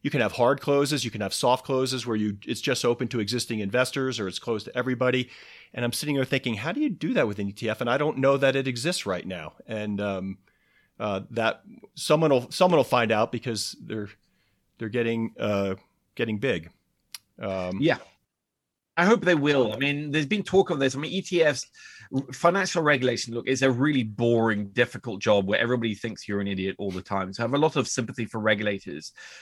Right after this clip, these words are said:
Speaker 2: But I do think that essentially the, uh, regulatory architecture in the U S and Europe and most countries really hasn't kept up in pace with financial innovation.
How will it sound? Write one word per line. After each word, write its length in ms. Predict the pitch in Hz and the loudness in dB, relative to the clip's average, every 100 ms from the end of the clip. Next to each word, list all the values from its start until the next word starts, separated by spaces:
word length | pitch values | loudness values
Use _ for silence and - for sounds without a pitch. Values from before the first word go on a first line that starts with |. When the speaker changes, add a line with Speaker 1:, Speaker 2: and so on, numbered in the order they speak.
| - | 0
Speaker 2:
But 120 | 143 | 4
I 80 | 139 | 4
do 240 | 131 185 | 4 2
think 340 | 160 160 147 131 | 2 2 0 0
that 320 | 131 131 131 | 2 2 0
essentially 840 | - - 147 135 - 127 117 113 - - - _ _ _ | -4 -4 -4 -2 0 2 2 0 -2 -12 -20 _ _ _
the, 200 | 127 127 | 6 8
uh, 80 | - | 6
regulatory 580 | - 175 185 151 160 139 | 4 -2 -2 -2 2 4
architecture 520 | - 143 135 117 - - | 6 4 4 -2 -2 -4
in 80 | |
the 100 | 156 | 0
U 220 | 151 139 135 | 4 8 8
S 320 | 131 131 127 | 8 6 2
and 120 | 117 | -2
Europe 300 | 123 131 127 | 4 6 6
and 140 | 117 | 0
most 200 | 127 139 | -2 -2
countries 400 | - 113 - 110 113 | -4 -8 -6 -4 2
really 260 | 147 143 | 4 4
hasn't 580 | 131 123 143 131 127 117 - | 2 2 2 2 -4 -8 -8
kept 320 | 147 - - | -4 -4 -2
up 300 | 131 127 - - | -2 -2 -4 -14
in 100 | 123 | -12
pace 400 | - 123 113 - | -2 -2 -2 -2
with 400 | 113 110 - - _ _ _ _ | 0 0 -4 -20 _ _ _ _
financial 460 | - 123 120 - 113 | 0 2 2 0 -2
innovation. 600 | 107 107 113 - - | 0 0 0 -4 -12